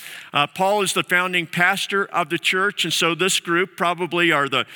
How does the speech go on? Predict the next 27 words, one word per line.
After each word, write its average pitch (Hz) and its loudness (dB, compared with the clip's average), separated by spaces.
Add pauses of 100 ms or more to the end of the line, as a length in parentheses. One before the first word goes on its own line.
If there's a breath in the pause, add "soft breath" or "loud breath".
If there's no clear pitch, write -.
(140 loud breath)
the 156 -2
group, 170 -2
the 180 2
loyal 220 0
to 208 -2
Paul, 185 0
who 143 -2
don't 180 -2
like 180 0
the 165 -2
changes 190 0
these 143 0
newcomers 156 -2
have 123 -2
made 131 0
in 127 -8
the 117 -2
church, 117 -4
and 117 -6
they're 110 -2
hearkening 160 -2
back 127 -2 (260 loud breath)
to - -4
the 131 2
good 131 0
old 120 -2
days. 85 -6